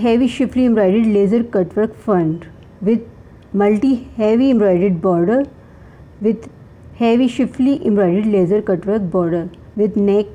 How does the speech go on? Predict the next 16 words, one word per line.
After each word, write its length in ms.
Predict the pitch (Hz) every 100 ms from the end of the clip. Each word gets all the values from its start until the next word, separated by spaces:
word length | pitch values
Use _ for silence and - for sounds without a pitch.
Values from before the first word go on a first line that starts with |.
| -
fancy 360 | 214 170 170 190 165
lace। 260 | 160 135 - - - - - - - - - - - -
फ्रंट 260 | 262 269
इसका 280 | 262 - 254 262 - - - -
फुल 180 | 262 247
हैवी 300 | 226 190 214
एम्ब्रॉयडर्ड 440 | 202 185 175 214 254
है। 100 | 269 262 - - - - - - - - - - - - -
इसकी 200 | - 285
बैक 300 | 208 240 262
है 60 | 285
लॉन 300 | 240 220 226
डिजिटल 460 | 185 220 240 247
प्रिंटेड 440 | 233 208 185 202 170
बैक 280 | 202 202 226
है। 140 | 285